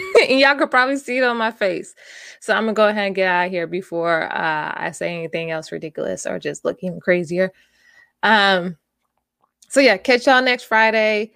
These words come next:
Make sure you listen or watch the YouTube. Make sure you subscribe to everything. Tell your friends to tell they friends to ta-, tell they friends and they mama. Tell everybody to tune in, listen to my foolishness.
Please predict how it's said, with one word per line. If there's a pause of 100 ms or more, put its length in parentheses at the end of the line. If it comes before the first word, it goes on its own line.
(160)
Make
sure
you
listen (540)
or
watch
the
YouTube.
Make
sure
you
subscribe
to
everything.
Tell
your
friends
to
tell
they
friends
to
ta-, (120)
tell
they
friends
and
they
mama.
Tell
everybody
to
tune
in, (540)
listen
to
my
foolishness.